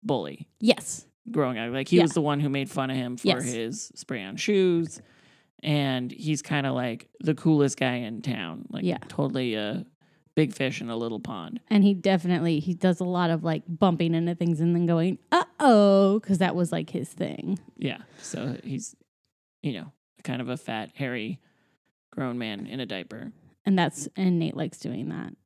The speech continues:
Speaker 1: Yeah.
Speaker 2: He likes going, "Uh-oh, uh-oh," and, like, putting his finger up to his mouth and sticking his butt out. <laughs>
Speaker 1: Well, any chance for Nate to, like, stick his butt out?
Speaker 2: He's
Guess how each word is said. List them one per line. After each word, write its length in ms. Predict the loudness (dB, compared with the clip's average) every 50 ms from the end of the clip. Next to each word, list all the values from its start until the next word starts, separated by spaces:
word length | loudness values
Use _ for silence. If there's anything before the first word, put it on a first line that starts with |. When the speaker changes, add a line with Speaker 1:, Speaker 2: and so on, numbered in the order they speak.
| _ -20
Speaker 1:
Yeah. 120 | -20 -20 -20 _ _ _ _
Speaker 2:
He 160 | -8 -6 -6
likes 200 | -6 -6 -8 -8
going, 240 | -6 -4 -4 -4 -6 -6 -2
"Uh-oh, 960 | -2 -2 -2 _ _ -2 0 2 2 2 2 2 0 0 -2 -2 -4 -6 -8 _ -6
uh-oh," 1040 | -6 -6 -6 _ _ -4 -2 -2 0 0 0 0 0 0 0 0 -2 -2 -2 -2 -4 -6 _ _ _ _ _ _ _ _ _ _ _ _ _ _ _ _ -4
and, 180 | -2 0 0 0
like, 200 | 0 -4 -6 -4
putting 260 | -2 -2 0 2 2
his 220 | 2 2 0 -2
finger 280 | -4 -4 -4 -2 -2 -4
up 140 | -6 -4 -4
to 80 | -4
his 140 | -4 -2 -2
mouth 420 | -2 -4 -2 -2 -4 -6 -6 -8
and 300 | -10 -10 -8 -8 -8 -10 -10 -14 -20 _ _ _ _ _
sticking 340 | -20 -12 -8 -8 -6 -4 -2
his 140 | -4 -2 -4
butt 260 | -2 -2 -2 -2 -2
out. 280 | -2 -4 -6 -6 -8 -8 -6
<laughs> 320 | -6 -6 -6 -6 -8 -6
Speaker 1:
Well, 120 | -4 -2 -2
any 180 | -2 -2 -2
chance 260 | -4 -2 -2 -2 -2 -2
for 120 | -4 -4
Nate 240 | -4 -4 -6 -6 -8
to, 120 | -8 -8
like, 260 | -8 -8 -8 -10 -12 -14 -18 -20 -20 _ _
stick 260 | -16 -12 -10 -10 -10
his 120 | -10 -14 -14
butt 220 | -12 -14 -12 -12
out? 220 | -14 -16 -18 -20 -20 _ _ -20 -18 -18 -18 -18 -20 -20 -20 -20 -20 -20 -20 -20 -20 -20 -20 -20 -20 -20 -20 -20 -20 -20 _ _ -20 _ -20 -14 -14 -12 -12 -12 -14 -16 -18 -18 -18 -18
Speaker 2:
He's 500 | -12 -4 -4 -4 -4 -4 -12 -20 -20